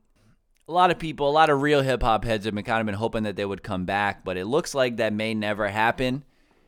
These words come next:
You know, Joe has been podcasting for so long, kinda said he's retired.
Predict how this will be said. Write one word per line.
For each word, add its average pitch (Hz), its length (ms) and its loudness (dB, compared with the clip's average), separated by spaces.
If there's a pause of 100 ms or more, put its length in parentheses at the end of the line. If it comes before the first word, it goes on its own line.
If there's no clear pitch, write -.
You 101 140 -10
know, 90 140 -8
Joe 113 440 0
has 104 220 -6
been 95 160 -8
podcasting 110 680 -4
for 101 80 -12
so 107 240 -2
long, 107 280 -2
kinda 101 240 -6
said 95 180 -8
he's 95 180 -10
retired. 101 760 -4